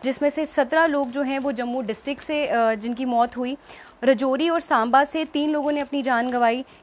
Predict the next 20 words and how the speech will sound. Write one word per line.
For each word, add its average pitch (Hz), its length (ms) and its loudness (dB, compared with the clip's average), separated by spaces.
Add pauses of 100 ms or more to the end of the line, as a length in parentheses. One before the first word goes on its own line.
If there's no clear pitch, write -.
किश्तवाड़, 285 480 4
उधमपुर 262 520 -2
और 294 80 -2
कठुआ 269 380 0
से 294 160 -6
दो 247 200 0
लोगों 294 240 0
ने 294 80 -2
अपनी 277 240 -6
जान 240 280 -4
गंवाई 240 260 2
और 269 200 -2
डोडा 254 360 2
से 302 320 -6
एक 302 200 -4
व्यक्ति 247 340 -6
ने 233 60 -8
अपनी 226 220 -8
जान 185 260 -2
गंवाई। 170 300 -4